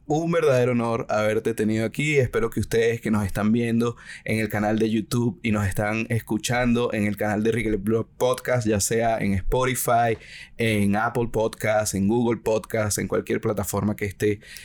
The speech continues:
que este podcast, eh, se sube, lo hayan disfrutado tanto como yo.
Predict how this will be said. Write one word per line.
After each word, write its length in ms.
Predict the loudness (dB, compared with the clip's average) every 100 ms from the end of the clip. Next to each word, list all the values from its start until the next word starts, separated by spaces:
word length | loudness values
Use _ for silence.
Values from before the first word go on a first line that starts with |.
| -6
que 120 | 0
este 180 | 0 0
podcast, 760 | 0 -2 -2 -2 -2 -2 -4 -2
eh, 220 | 0 0
se 200 | -2 -2
sube, 360 | 0 2 2
lo 220 | 2 2 2
hayan 320 | 2 2 0
disfrutado 640 | 0 -2 0 0 0 -2 -10 -20 -20 -4
tanto 680 | 0 0 0 2 0 0 -4
como 300 | 0 2 2
yo. 360 | 2 2 2